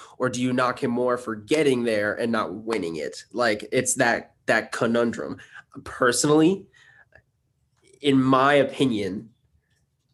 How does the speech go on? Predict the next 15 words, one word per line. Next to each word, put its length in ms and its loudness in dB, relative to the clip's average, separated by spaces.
I 160 0
think 240 2
it 120 4
would 220 0
have 180 -2
been, 500 0
like, 480 -2
if 160 2
he 80 2
would 160 6
have 80 2
never 320 4
made 200 6
a 60 2
finals, 680 -4